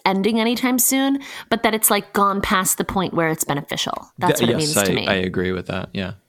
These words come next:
Speaker 1: Even if it
Speaker 2: Um,
Speaker 1: stays in this stage for another
Speaker 2: but just to
Speaker 1: hundred
Speaker 2: clarify,
Speaker 1: years.
Speaker 2: walking down the street and seeing that T-shirt would not have triggered anything for you if you had not,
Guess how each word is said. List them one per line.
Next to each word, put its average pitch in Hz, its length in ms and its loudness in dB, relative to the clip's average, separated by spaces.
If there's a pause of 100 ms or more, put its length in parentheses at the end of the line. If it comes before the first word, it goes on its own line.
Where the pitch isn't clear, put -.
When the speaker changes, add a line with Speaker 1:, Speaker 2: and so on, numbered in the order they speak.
(240)
Speaker 1:
Even 214 200 2
if 214 140 2
it 190 60 2
Speaker 2:
Um, 196 60 0
Speaker 1:
stays 196 320 2
in 180 140 0
this 170 160 2
stage - 380 0
for - 80 -4
another 160 180 -2
Speaker 2:
but 156 140 2
just 208 220 0
to 170 40 4
Speaker 1:
hundred 175 80 2
Speaker 2:
clarify, 165 440 0
Speaker 1:
years. - 180 -2
Speaker 2:
walking 175 360 0
down 156 180 2
the 131 60 0
street 131 220 0
and 117 100 0
seeing 127 220 0
that 107 160 0
T-shirt 143 540 0
would 113 260 -2
not 127 320 0
have 127 320 0
triggered 127 560 0
anything 135 400 2
for - 160 -2
you 107 240 2
if - 220 -2
you 120 80 2
had 104 200 0
not, 120 360 0